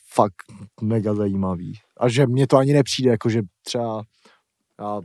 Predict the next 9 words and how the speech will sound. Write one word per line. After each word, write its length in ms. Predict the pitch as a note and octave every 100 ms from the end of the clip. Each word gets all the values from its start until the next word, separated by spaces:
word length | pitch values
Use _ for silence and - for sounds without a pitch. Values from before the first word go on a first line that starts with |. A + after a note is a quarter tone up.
| F#2+
si 160 | -
myslím, 280 | G#2+ - G#2+
že 160 | G#2+ G#2+
Nica, 480 | G#2 A2+ A2+ - B2
Nica 380 | A#2 A2+ - A2+ G#2+
je 60 |
jako 320 | G#2 - G#2+ F#2+
kvalitní 520 | - F2 F#2 A2+ B2+ A#2+
golman. 460 | A2+ G#2+ G#2+ A2